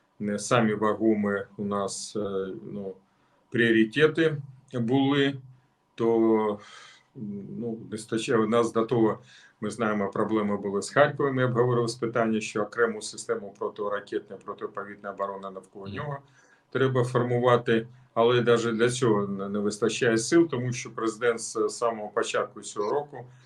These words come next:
Speaker 1: говорив про сім, е, таких батарей, але вже на Вашингтонському саміті, е, президент Байден сказав, що потужно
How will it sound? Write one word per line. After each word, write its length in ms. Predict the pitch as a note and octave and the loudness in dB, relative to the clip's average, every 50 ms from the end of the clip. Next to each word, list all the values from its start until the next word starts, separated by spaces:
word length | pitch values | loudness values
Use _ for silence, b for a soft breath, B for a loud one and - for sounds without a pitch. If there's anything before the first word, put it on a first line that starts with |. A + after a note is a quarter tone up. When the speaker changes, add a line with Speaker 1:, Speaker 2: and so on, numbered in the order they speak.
| _ _ _ - | _ _ _ 0
Speaker 1:
говорив 380 | A2+ A2+ A#2+ A#2+ A#2+ A2+ A2+ | 2 4 4 4 4 2 0
про 160 | - A#2 G#2+ | 0 0 0
сім, 400 | G#2+ - - - A#2+ A2 G2+ G2+ | 0 0 -2 -2 -2 -2 -2 -4
е, 280 | G2+ G#2 G#2 G#2 G2+ G2+ | -4 -4 -4 -4 -4 -4
таких 440 | - - G#2+ G#2+ - - G#2+ G2+ - | -4 -4 -6 -6 -4 -4 -6 -4 -2
батарей, 560 | A2 G#2 G#2+ A#2 A#2 B2 C#3+ D#3 E3 E3 D#3+ - _ _ _ _ _ _ _ _ _ _ _ _ | -4 -2 2 2 2 2 2 0 -2 -4 -6 -10 _ _ _ _ _ _ _ _ _ _ _ _
але 220 | A2+ A#2 A#2+ B2+ B2 | 4 6 8 8 6
вже 420 | A#2+ A2+ - B2 B2 A#2 A#2 A#2 | 6 4 2 4 6 6 6 6
на 160 | A2 A2 A2+ A2 | 6 4 4 2
Вашингтонському 840 | A2 A2+ - - A2+ A2 - B2 A#2 A2 - - - G#2 G#2 G#2 | 2 0 0 0 -2 -2 0 0 0 0 -2 -4 -6 -4 -4 -4
саміті, 540 | - - D3+ D3 D3 C3+ A2+ - - - A2 | -2 0 0 0 0 0 -2 -4 -2 -2 -2
е, 340 | G#2 G#2 G#2 G#2 G2+ G2+ F#2+ - - G2 G2+ G2 F#2+ F#2+ F#2+ F#2 - | 0 0 0 0 0 -2 -4 -6 -12 -20 -20 -20 -18 -18 -20 -20 -16
президент 440 | - G#2 G#2+ G#2 G2 G#2+ G#2+ G#2 F#2+ F2+ | -12 -10 -10 -10 -8 -10 -10 -10 -2 0
Байден 360 | A2+ G#2+ G2+ - G#2+ G2+ G2 | 0 0 0 -2 -8 -14 -14
сказав, 260 | - - A2 G2 - | -10 -8 -8 -8 -6
що 160 | - - G#2+ | -8 -10 -8
потужно 580 | - - A#2+ A#2 - C3 A#2+ A2 G#2 G#2 G#2 | -4 -2 -2 -2 -2 -4 -6 -6 -6 -8 -10